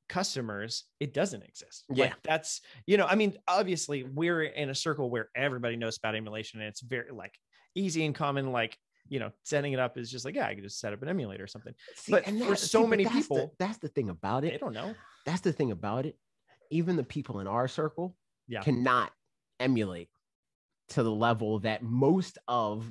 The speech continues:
Speaker 2: the emulation that's on Switch Online, there's
Speaker 1: Mm-hmm.
Speaker 2: hiccups with N sixty-four games or some of them or whatever, um, which also is the case for most people when they're playing N sixty-four games on their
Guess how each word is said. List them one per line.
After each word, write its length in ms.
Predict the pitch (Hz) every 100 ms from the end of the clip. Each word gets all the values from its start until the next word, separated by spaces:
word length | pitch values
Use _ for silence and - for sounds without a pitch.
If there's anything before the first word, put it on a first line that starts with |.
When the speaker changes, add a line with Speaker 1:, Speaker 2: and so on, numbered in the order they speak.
| -
Speaker 2:
the 160 | 120 120
emulation 500 | 117 113 107 101 110
that's 200 | 104 - 131
on 220 | 123 117
Switch 260 | - 95 95
Online, 440 | 92 90 87 107 - _
there's 240 | 147 135 135
Speaker 1:
Mm-hmm. 140 | 123
Speaker 2:
hiccups 400 | 127 135 123 -
with 200 | 117 110 -
N 180 | - 120
sixty-four 520 | 104 107 113 113 104
games 360 | 92 101 98 104
or 120 | 98
some 240 | - 110 95
of 80 | 92
them 160 | 92
or 80 | 90
whatever, 360 | 95 90 101 113 _ _ 92
um, 300 | 95 92 98
which 280 | 110 - _
also 280 | 113 123 143 135
is 120 | 117
the 60 | 123
case 260 | - 135 -
for 100 | 113
most 220 | 113 -
people 200 | 135 120
when 100 | 123
they're 60 | 120
playing 220 | 135 113
N 100 | 117
sixty-four 400 | - 127 - 131
games 220 | 131 120 117
on 100 | 117
their 180 | 127